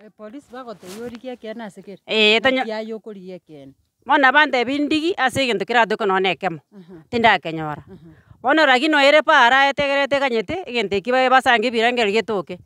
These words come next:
Speaker 1: Mhm.
Speaker 2: Bono echi bunche tindari nyora.
Speaker 1: Mhm.
Speaker 2: Ake serikali mwa ng'wancha monkonye, inyo mbwate rigoso ekenyoro montebi, ng'aki nimbwate rigoso ekenyoro,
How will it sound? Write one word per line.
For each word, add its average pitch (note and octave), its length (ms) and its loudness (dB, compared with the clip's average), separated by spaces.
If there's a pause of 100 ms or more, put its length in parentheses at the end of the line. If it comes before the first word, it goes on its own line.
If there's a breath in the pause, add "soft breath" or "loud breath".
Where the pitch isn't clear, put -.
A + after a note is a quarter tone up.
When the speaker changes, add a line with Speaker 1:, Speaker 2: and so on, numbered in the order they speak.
(100)
Speaker 1:
Mhm. F3 140 -20
Speaker 2:
Bono C#4 220 2
echi C4+ 160 0
bunche B3 180 -2
tindari C4 360 4
nyora. F3+ 340 0 (140)
Speaker 1:
Mhm. F3+ 280 -20 (140)
Speaker 2:
Ake G3 280 -4
serikali A3 260 0
mwa A#3+ 180 4
ng'wancha A3 260 2
monkonye, G#3 840 2
inyo D4 280 4
mbwate D#4+ 260 4
rigoso D4 300 2
ekenyoro B3 340 0
montebi, C4+ 460 2
ng'aki B3 180 -2
nimbwate C4 320 2
rigoso B3 300 2
ekenyoro, A#3 480 4